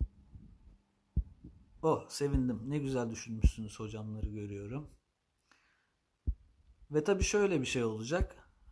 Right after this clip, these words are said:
Örnek veriyorum. Ney? Bu güzel Mansur.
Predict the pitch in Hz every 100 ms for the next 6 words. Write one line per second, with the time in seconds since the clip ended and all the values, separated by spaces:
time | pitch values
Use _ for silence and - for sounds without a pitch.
0 | _ _ 196 202 196 170 139 127 117 120
1 | 156 180 175 165 - - - _ _ _
2 | _ _ _ - - 170 170 170 175 -
3 | _ _ - - _ - - 160 160 156
4 | 170 156 131 107 - 165 -